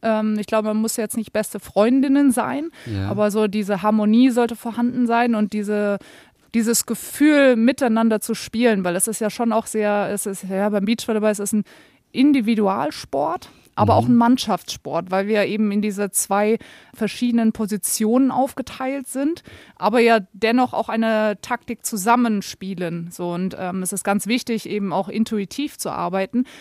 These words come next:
Speaker 1: und dieses Vertrauen zu haben, dass wenn ich jetzt mal in der Phase vielleicht nicht so gut spiele, meine Partnerin mich da rausholen kann mit
Speaker 2: Mhm.
Speaker 1: ihren Skills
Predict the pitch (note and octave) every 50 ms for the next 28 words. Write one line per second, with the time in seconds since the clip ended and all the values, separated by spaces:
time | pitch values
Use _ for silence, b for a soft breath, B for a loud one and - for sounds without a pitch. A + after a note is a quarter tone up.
0 | B B B G#3+ G#3 G3 - G#3 F#3+ G3 F#3 - - G3 F#3+ - - - F3+ G3
1 | A3 A#3+ B3 A3+ - A#3+ G3+ A3+ A3+ A#3 B3 B3 B3 A#3+ G3+ G3+ - - G3+ G3
2 | G3 G3 B B B B B B G3+ - A3+ G3+ - - G#3 G3 G3+ F#3 - -
3 | G#3 G3 G#3 G3+ G3+ - - F#3 F#3+ F#3 - - G#3 - - - B3+ G#3 A3+ B3
4 | A#3+ - - - C4 B3+ C4+ C4+ B3+ A3+ G#3 G#3+ G3+ - - G#3 G3+ G3 G#3+ A3
5 | G#3 G#3 G#3 G3+ F#3+ - - F#3+ E3+ E3+ F3+ A3+ - - - C4 C4+ C4+ C4 B3+
6 | - - C4+ C#4 C#4+ C#4 B3 A#3+ - - A3+ B3+ B3+ B3+ B3+ - - B3 B3+ C4+
7 | D4+ D#4+ - -